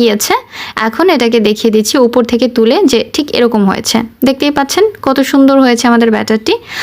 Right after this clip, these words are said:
তো বেশ ভালো কথা, এবার এটাকে এক সাইডে সরিয়ে রাখবো। আর মোটামুটি আমার সব আইটেমগুলোই রেডি করা হয়ে গিয়েছে। এখন এগুলোকে ভাজার পালা। আর ওদিকে আমি ফলগুলো, আপেল বা অন্যান্য যেসব ফল থাকবে ইফতারিতে, সেগুলোও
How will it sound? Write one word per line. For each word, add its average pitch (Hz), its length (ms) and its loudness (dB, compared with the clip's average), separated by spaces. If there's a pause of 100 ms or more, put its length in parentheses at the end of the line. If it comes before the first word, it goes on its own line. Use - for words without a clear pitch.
(280)
তো 285 100 0 (460)
বেশ 330 160 0 (300)
ভালো 240 220 2
কথা, 240 180 -2 (140)
এবার 247 160 0 (100)
এটাকে 226 260 0 (120)
এক 262 80 -4
সাইডে 214 460 0 (100)
সরিয়ে 269 360 2
রাখবো। 262 260 2 (160)
আর 214 380 -2 (320)
মোটামুটি 269 460 0
আমার 262 140 2 (140)
সব 277 160 2 (160)
আইটেমগুলোই 233 600 2
রেডি 208 140 0
করা 214 300 0
হয়ে 302 240 0
গিয়েছে। 269 320 0 (500)
এখন 269 240 0
এগুলোকে 240 380 2
ভাজার 214 400 -2
পালা। 202 300 -2 (400)
আর 226 80 -2 (100)
ওদিকে 240 320 0
আমি 262 120 4 (120)
ফলগুলো, 240 520 2 (280)
আপেল 220 320 2 (200)
বা 214 80 2 (100)
অন্যান্য 220 340 4
যেসব 214 340 0
ফল 214 160 0 (160)
থাকবে 208 260 -2 (140)
ইফতারিতে, 220 440 0
সেগুলোও 220 380 2